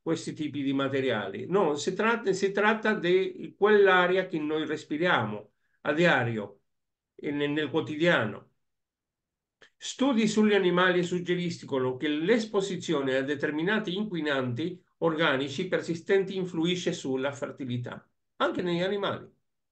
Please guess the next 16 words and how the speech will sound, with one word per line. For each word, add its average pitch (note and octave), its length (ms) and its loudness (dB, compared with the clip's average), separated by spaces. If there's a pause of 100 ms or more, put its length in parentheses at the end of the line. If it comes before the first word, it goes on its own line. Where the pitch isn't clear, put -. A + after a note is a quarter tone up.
(3000)
Lo F3+ 160 6
studio G3 840 4
Longitudinal F#3+ 880 2
Research D#3 500 -2
on C#3+ 100 -2
Fertility E3+ 540 -2
and C#3+ 140 0
Environment, B2 920 0 (880)
per C#3+ 160 0
le, C3+ 140 2
il C3 220 -2
suo D3 180 0
nome D#3+ 240 4
in D3 60 0
inglese C#3 480 0
life, B2 680 0